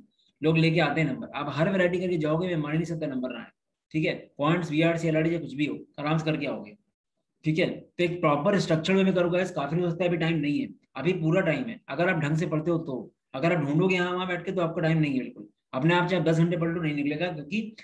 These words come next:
आप अगर, अगर आपके पास material नहीं है तो, क्योंकि आप लोग काफी search करते हो, यहाँ वहाँ देखते हो, पीडीएफ मिल जाए, ऐसे मिल जाए, ऐसा होता नहीं कुछ। एक structure proper में करोगे, निकल जाएगा,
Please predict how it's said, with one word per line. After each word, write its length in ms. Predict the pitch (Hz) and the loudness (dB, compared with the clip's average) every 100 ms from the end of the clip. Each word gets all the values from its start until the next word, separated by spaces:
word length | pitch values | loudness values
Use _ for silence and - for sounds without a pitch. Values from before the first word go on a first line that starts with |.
| - - | -16 -2
आप 120 | 151 | 2
अगर, 140 | 175 175 | 4 2
अगर 300 | 175 156 185 | 2 2 2
आपके 120 | 185 | 4
पास 80 | 170 | 4
material 300 | 151 165 156 | 4 6 6
नहीं 120 | 143 | 4
है 80 | 135 | 2
तो, 80 | - - _ _ _ | -4 -14 _ _ _
क्योंकि 180 | 147 139 | -4 2
आप 140 | 180 180 | 2 4
लोग 80 | 190 | 2
काफी 240 | 160 165 | 2 2
search 220 | 160 170 | 0 -2
करते 220 | 170 160 170 | -2 -2 0
हो, 60 | |
यहाँ 180 | 156 156 | 2 2
वहाँ 140 | 160 | 2
देखते 240 | 156 - 165 | 0 -2 -4
हो, 60 | |
पीडीएफ 300 | 156 143 160 | -2 -2 -2
मिल 140 | 151 151 | -2 -2
जाए, 120 | 151 | -2
ऐसे 140 | - | -2
मिल 100 | 156 | -2
जाए, 120 | 156 151 - | -2 -4 -8
ऐसा 180 | 139 147 | -8 -4
होता 220 | 143 139 | -2 2
नहीं 140 | 143 120 | 2 0
कुछ। 220 | - - _ _ _ 151 | -4 -16 _ _ _ 0
एक 180 | 165 160 | 2 2
structure 500 | - 160 - 208 165 | 2 0 2 0 4
proper 300 | 160 170 180 | 2 4 0
में 80 | 175 | 0
करोगे, 240 | 165 175 | 0 0
निकल 220 | 151 147 | -2 0
जाएगा, 240 | 151 160 | 0 0